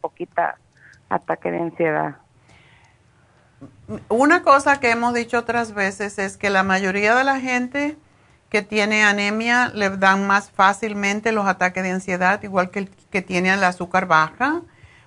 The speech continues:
Speaker 2: eh, también le dan más ataques de ansiedad.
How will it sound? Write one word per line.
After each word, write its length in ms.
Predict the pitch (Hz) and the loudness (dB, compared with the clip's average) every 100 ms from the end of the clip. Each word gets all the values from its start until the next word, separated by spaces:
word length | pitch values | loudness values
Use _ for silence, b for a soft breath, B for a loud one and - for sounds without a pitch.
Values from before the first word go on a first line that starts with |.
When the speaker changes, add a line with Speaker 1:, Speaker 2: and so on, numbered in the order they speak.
| b _ _ _ | b _ _ _
Speaker 2:
eh, 340 | 180 185 175 175 | -2 0 0 2
también 440 | 196 190 180 170 | 0 2 0 -2
le 100 | 180 | 0
dan 200 | 170 165 | 2 2
más 200 | 170 170 | 2 0
ataques 400 | 175 - 160 170 | -2 -2 -2 -2
de 80 | 170 | -6
ansiedad. 500 | 165 170 175 180 180 | -8 -6 -4 0 -2